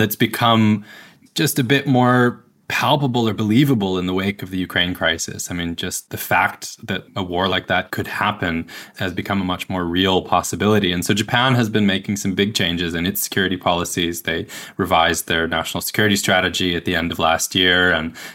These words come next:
they're planning to spend over sixty percent more on defense in the coming years to get up to sort of two percent of G D P on defense spending, a, a nato benchmark. There's even talk of linking East Asia's security with European security in, in more direct ways. I mean, maybe even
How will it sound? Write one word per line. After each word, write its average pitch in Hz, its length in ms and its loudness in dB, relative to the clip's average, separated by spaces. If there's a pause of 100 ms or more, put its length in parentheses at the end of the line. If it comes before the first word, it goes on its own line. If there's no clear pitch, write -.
(160)
they're 90 100 -6
planning 85 360 0
to 92 100 -4
spend 85 480 0
over 92 480 0 (320)
sixty - 380 -2
percent 90 380 -2
more 87 300 0
on 82 140 0
defense 110 480 0
in 101 40 0
the 95 60 0
coming 95 320 0
years 90 440 4
to 98 100 -8
get 92 160 0
up - 160 -2
to - 100 -8
sort - 160 -6
of - 140 -20
two 131 160 4
percent 87 400 0
of - 200 -10 (120)
G 104 120 0
D 92 120 -4
P 92 180 -2
on 82 140 -2
defense 90 320 -2
spending, 85 500 -4
a, 82 260 -6
a 98 60 -12
nato 92 340 0
benchmark. 85 600 -2 (400)
There's 131 200 4
even 127 240 6
talk 104 340 4
of 101 200 -2
linking 95 720 2 (400)
East 117 240 2
Asia's 87 460 0
security 92 560 0
with 90 320 -2
European 98 480 2
security 87 500 0
in, 85 240 -6
in 107 140 2
more 107 160 6
direct 90 400 0
ways. 85 300 -2
I 87 40 -8
mean, 82 280 -6
maybe 85 200 -4
even 85 380 -8